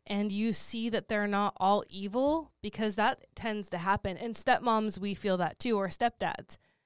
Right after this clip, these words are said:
Step, the step-parent term ha-, comes with the term evil, evil stepmom, right? Look at all the fairy tales. Wicked stepmom.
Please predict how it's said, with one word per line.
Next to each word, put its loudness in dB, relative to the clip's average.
Step, 2
the 2
step-parent 0
term 2
ha-, -2
comes 0
with 0
the -2
term -2
evil, -6
evil -2
stepmom, -6
right? 0
Look -2
at 4
all 6
the 2
fairy -2
tales. -10
Wicked -2
stepmom. -8